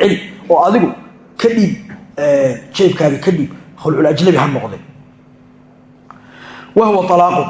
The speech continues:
khulcigani waa furriin oo dalqadihii uu dhimaya. In bilafdihi jara, haddii lafdigii talaaq uu ku dhaco.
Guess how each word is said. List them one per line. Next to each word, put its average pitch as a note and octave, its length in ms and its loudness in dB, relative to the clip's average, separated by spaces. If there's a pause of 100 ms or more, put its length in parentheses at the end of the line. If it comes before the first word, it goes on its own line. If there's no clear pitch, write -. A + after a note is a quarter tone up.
(420)
khulcigani D3 460 2 (260)
waa D3+ 140 4
furriin D3+ 480 0 (240)
oo C#3+ 80 0
dalqadihii E3+ 540 0
uu E3 180 0
dhimaya. D3 400 0 (680)
In A#3 160 0
bilafdihi D3+ 640 0
jara, D#3 260 2 (340)
haddii D3+ 280 0
lafdigii F3 480 0
talaaq E3+ 680 -2
uu C#3+ 100 0
ku - 160 -6
dhaco. - 280 -6